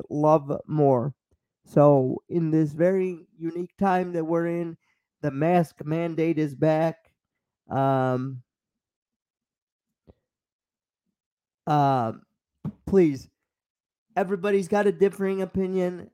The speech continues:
on a whole bunch of different topics. Um, please, uh, love more and just give people the, the freedom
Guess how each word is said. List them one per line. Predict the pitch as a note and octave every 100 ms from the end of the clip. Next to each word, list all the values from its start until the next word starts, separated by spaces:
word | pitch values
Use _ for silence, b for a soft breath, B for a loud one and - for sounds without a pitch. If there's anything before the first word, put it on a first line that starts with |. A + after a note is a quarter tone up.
| _
on | C#3+ D#3+
a | B2 E3
whole | E3 G3+ G3+
bunch | F3 F3 E3+
of | C#3+
different | E3 E3 D3
topics. | D#3 D#3 D#3 D3 C#3+ - _ _ _ _ _ _ _ _ _ _ _ _ _
Um, | C#3+ C#3+ C#3 C3 B2+ C3 C#3+ A#2 _ _ _ _ _ _
please, | D#3 D#3+ C#3 A#2+ - _ _ _ _ _ _ -
uh, | C3+ B2+ C3+ - _ _ _ _ _ _ _ _ _ _ _ _ -
love | D#3+ D#3 E3+ D3+
more | C#3 D3 D3 C#3+ C#3+ B2+ _ _ _ _ _
and | D3+ C#3+ C#3 C#3
just | D#3 D3+ -
give | D#3 C#3 -
people | D#3+ D3 C#3 C#3 C#3 C#3+ _ _ _ _ -
the, | D3 C#3+ C#3 C3 B2 - -
the | D3+ C#3+
freedom | C#3 - D#3+ D3 C#3+